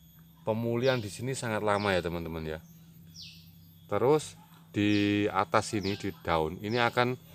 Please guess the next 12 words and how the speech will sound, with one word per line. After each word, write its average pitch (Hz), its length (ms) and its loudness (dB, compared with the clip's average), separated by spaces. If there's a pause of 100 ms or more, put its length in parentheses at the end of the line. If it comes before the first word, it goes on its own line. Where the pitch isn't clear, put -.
(240)
eh, 101 400 -2 (1040)
katrak 107 480 6 (240)
atau 120 400 4
berhenti, 107 800 0 (800)
berhenti 104 1040 0 (240)
pertumbuhannya 101 640 4
teman-teman 90 480 0
ya, 80 160 -4 (240)
selama 92 640 0
beberapa 85 480 -4
bulan. 82 400 -6 (720)
Jadi 95 480 -2